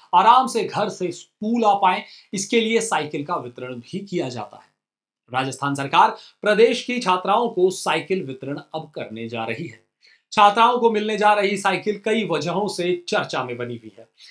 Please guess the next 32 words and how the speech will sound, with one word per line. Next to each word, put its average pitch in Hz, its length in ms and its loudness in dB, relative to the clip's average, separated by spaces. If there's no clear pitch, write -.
इस 180 100 2
बार 226 200 8
सरकार 233 380 4
द्वारा 262 260 4
दी 214 220 -4
जाने 190 220 0
वाली 165 200 -2
साइकिल 143 360 -8
का 131 100 -10
रंग 123 220 -8
केसरिया 165 580 -4
होने 131 240 -6
वाला 101 220 -14
है। 101 160 -18
ये 196 100 2
साइकिल 208 400 4
निशुल्क 240 380 2
बांटी 131 280 -2
जाएंगी। 156 400 -4
साइकिल 254 500 2
के 240 160 2
रंग 190 380 0
को 226 120 2
लेकर 185 360 0
शिक्षा 208 420 -2
मंत्री 131 340 -4
मदन 165 300 -4
दिलावर 185 420 0
ने 175 120 -4
बयान 139 460 -2
दिया 117 200 -8
है। - 180 -18